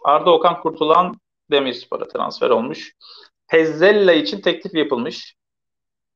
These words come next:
Nicola Schira, İtalyan gazeteci, dört milyon euro teklif edildiğini belirtmiş. Di Marzio ise oyuncuya üç artı bir yıllık sözleşme verdiğini söylemiş. Parma'ya da dört milyon verilmiş. Bakalım,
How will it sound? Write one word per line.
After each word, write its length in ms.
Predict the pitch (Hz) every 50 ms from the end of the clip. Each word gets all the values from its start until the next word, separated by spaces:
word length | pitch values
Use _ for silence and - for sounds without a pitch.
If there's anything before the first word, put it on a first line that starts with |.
| _ _
Nicola 420 | 139 131 - - 151 139 143 160 160
Schira, 440 | 160 - 160 156 135 117 117 143
İtalyan 580 | - - - - 135 123 123 127 127 131 143 - - _ _ _ _ _ _ _ _ _ _ _ _ _ _
gazeteci, 640 | 139 135 135 131 131 139 127 123 139 160 - - - 151
dört 180 | 160 160 160
milyon 420 | 156 147 143 143 143 147 147 139 131
euro 320 | 131 131 135 131 131 -
teklif 340 | - - - - - - -
edildiğini 460 | 123 117 117 113 110 113 110 107 107
belirtmiş. 420 | 107 104 107 - - - - - 135
Di 60 | 127
Marzio 540 | 135 139 139 139 131 127 127 123 120 123 117
ise 280 | 120 120 - 156 147
oyuncuya 500 | 131 120 120 120 117 127 135 143 143 139
üç 200 | - 147 143 -
artı 340 | 131 131 123 120 - 135 135
bir 100 | 139 135
yıllık 320 | 127 120 117 120 139 -
sözleşme 440 | - 135 120 117 117 - - 123 120
verdiğini 340 | 117 113 113 113 110 - 113
söylemiş. 400 | - 117 117 120 156 160 - -
Parma'ya 340 | - 143 131 120 113 113 113
da 120 | 143 - 127
dört 220 | 127 123 - -
milyon 320 | 123 113 120 117 113 117
verilmiş. 540 | 117 117 117 139 - 160 - - - - - _ _ _ _ _ - - _ _ _ _ _ _ _ _ _ _ _ _ _ _ _ -
Bakalım, 440 | - - - 156 147 135 127 123